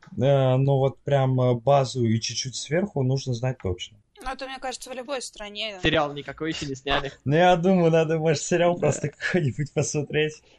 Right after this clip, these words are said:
Speaker 1: Примерно буду знать.
Speaker 3: Мгм.
Speaker 2: Приближённый к историческим
Speaker 1: Ага.
Speaker 2: действиям.
Speaker 1: Там вот недавно ж вышел, э, фильм «Наполеон» с этим, с актёром, который Джокера играл.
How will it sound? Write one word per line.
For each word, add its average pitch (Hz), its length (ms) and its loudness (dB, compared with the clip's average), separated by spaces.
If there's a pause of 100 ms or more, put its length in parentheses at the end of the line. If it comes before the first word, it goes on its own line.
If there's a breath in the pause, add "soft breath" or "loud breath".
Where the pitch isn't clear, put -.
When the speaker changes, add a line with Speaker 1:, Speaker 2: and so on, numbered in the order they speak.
(500 soft breath)
Speaker 1:
Примерно 156 480 4
буду 151 300 2
знать. 131 440 0 (480 loud breath)
Speaker 3:
Мгм. 151 400 0 (100)
Speaker 2:
Приближённый 208 680 -8
к - 120 -20
историческим 202 580 -10
Speaker 1:
Ага. - 100 -2
Speaker 2:
действиям. 196 460 -4 (840 loud breath)
Speaker 1:
Там 156 160 6
вот 151 180 4
недавно 156 440 4
ж - 100 -6
вышел, 147 500 0
э, 117 80 4
фильм 143 260 2
«Наполеон» 123 600 0 (400 soft breath)
с - 120 -6
этим, 113 360 0
с - 100 -2
актёром, 131 340 0
который 113 240 -2
Джокера 113 380 -2
играл. 98 280 -6